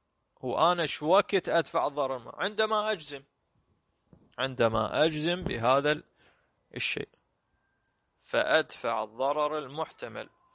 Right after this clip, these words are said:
هسه مرة دفع الضرر المحتمل تحصيل المؤمن، تارة يكون عن طريق البرهان،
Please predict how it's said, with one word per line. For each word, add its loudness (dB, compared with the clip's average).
هسه -2
مرة -2
دفع -2
الضرر 0
المحتمل -8
تحصيل -8
المؤمن، -8
تارة 4
يكون -6
عن -8
طريق 0
البرهان، 2